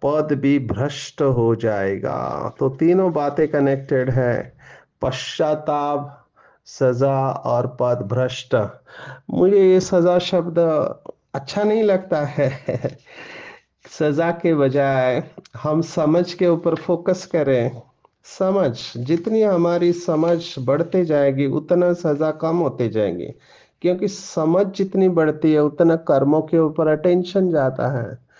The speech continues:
जब मुझे ये पता चलता है कि मैं मन, वचन, कर्म से किसी को दुख दे रहा हूं, तो मेरे पास वो वाइब्रेशन वापस आने हैं।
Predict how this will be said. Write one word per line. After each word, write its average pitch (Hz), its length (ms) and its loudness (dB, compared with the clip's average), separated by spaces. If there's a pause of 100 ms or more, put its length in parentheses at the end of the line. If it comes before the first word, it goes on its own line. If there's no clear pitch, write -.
(500)
जब 202 260 2
मुझे 190 240 4
ये 208 160 4
पता 190 340 0
चलता 143 480 0
है 127 120 2
कि 127 200 -4
मैं 151 240 2
मन, 156 360 4
वचन, 170 500 2
कर्म 143 440 0
से 147 160 -2
किसी 143 400 -4
को 151 140 0
दुख 147 320 0
दे 135 300 2
रहा 143 240 2
हूं, 123 260 0
तो 160 140 0
मेरे 156 300 4
पास 190 400 -2
वो 190 140 2
वाइब्रेशन 175 680 2
वापस 190 560 0
आने 220 260 2
हैं। 117 400 0